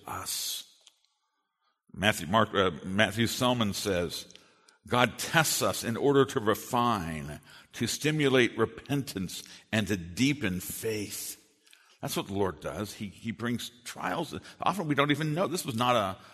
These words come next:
a seemingly negative thing. It was a test. Matthew Henry says, "This is good for us to know ourselves, to know our weakness and sinfulness, that we may not be conceited or self-confident,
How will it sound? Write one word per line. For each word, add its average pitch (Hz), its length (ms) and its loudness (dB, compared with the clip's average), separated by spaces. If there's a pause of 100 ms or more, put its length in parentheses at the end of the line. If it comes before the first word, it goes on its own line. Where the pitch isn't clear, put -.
(120)
a - 20 -6
seemingly 147 460 0
negative 175 420 -2
thing. 92 340 -4 (240)
It 143 140 0
was 127 160 -4
a 135 60 -6
test. - 640 -8 (1040)
Matthew 98 300 2
Henry 143 320 4
says, 92 320 2
"This 113 120 0
is 110 200 0
good 135 320 2
for 127 200 2
us 110 120 0
to 123 160 -2
know 113 240 2
ourselves, 90 640 -2 (220)
to 127 100 0
know 127 200 4
our 117 120 8
weakness 117 560 0
and 110 180 -4
sinfulness, 123 800 -2 (240)
that 113 160 2
we 151 140 8
may 147 120 6
not 139 200 2
be 131 100 2
conceited 139 680 2
or 104 160 4
self-confident, 117 960 0